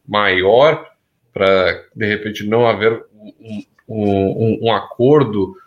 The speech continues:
ou sequer alguma coalizão democrática que siga pra um acordo?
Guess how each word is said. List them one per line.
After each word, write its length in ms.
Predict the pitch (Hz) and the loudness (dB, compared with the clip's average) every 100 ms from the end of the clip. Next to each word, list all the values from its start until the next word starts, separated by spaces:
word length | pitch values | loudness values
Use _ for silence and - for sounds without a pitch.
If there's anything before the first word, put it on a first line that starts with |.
| _ _ | _ _
ou 140 | 107 | -2
sequer 400 | 110 - - 110 | -2 -4 -4 0
alguma 500 | 113 110 104 101 117 | 4 4 2 -2 -4
coalizão 920 | 110 113 110 113 107 101 113 123 123 107 | -2 0 0 0 -6 -2 2 4 2 -2
democrática 760 | 104 98 - 101 120 123 110 - | -2 -2 -2 -2 -2 -2 -10 -12
que 240 | - 143 | -6 -4
siga 440 | 139 - 143 139 123 | -2 -2 0 2 0
pra 180 | - 107 | 0 0
um 160 | 104 | 0
acordo? 500 | 92 - 165 147 113 | -2 0 0 0 -6